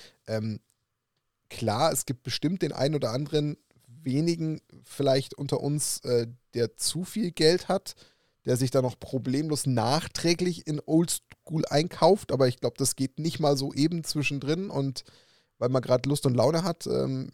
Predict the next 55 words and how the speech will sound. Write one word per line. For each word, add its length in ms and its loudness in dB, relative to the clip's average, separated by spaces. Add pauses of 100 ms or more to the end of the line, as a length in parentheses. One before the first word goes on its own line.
höchstens 340 -4
mal 120 2
irgendwie 180 0
Bock 180 0
sein 120 0
Haus 180 2
zu 80 0
verkaufen, 420 0
dann 80 -2
kann 120 -2
man 60 -2
das 100 -4
vielleicht 260 -2
noch 120 -4
tun, 300 -4 (300)
aber 420 6
das 220 -6
ist 140 -6
ja 80 2
schon 240 -4
wirklich 260 -8
etwas, 260 -4
was 120 -6
einfach 240 -8
aus 180 -4
einer 80 -2
sehr 220 0
gesetzten, 720 -4
alten, 500 0 (300)
äh, 260 0
Situation 540 -4
kommt, 320 -4 (320)
weil 160 0
halt 140 0
da 60 2
eben 180 -2
viele 260 2
Leute 240 4
sind, 180 -4
die 40 -4
über 100 -2
die 120 -2
Jahre 280 2
hinweg 300 -2
halt 100 -2
einfach 300 -6 (240)
peu 200 0
à 60 6
peu 220 -2
angesammelt 400 -2
haben 180 2
oder 160 0
aus 140 -6
alten 240 -2
Zeiten, 400 -2